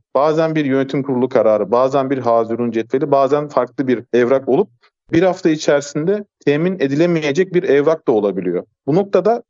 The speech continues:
başvuruyu tekrar Ocak ayında yapamayıp Şubat ayında tekrar başvuru yapıyor ve Şubat ayında yaptığı başvuru da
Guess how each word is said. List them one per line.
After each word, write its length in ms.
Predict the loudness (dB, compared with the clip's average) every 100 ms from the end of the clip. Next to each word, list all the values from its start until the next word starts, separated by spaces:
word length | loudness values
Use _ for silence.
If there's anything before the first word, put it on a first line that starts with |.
| _
başvuruyu 640 | -2 -2 -2 -4 -2 -2 -2
tekrar 500 | -2 0 0 0 -2 _ _ _ -4
Ocak 300 | -2 0 0
ayında 240 | 2 0
yapamayıp 380 | 0 0 -4 -4
Şubat 380 | -2 -2 0 2
ayında 500 | 2 0 0 -2 -4 _ _
tekrar 440 | -2 0 0 0 0
başvuru 420 | -2 -4 -4 -2
yapıyor 280 | 0 0 0
ve 180 | -2 -6 -12
Şubat 380 | -10 -2 0 2
ayında 220 | 0 2
yaptığı 340 | 0 0 0 2
başvuru 420 | 0 -2 -4 0
da 160 | 0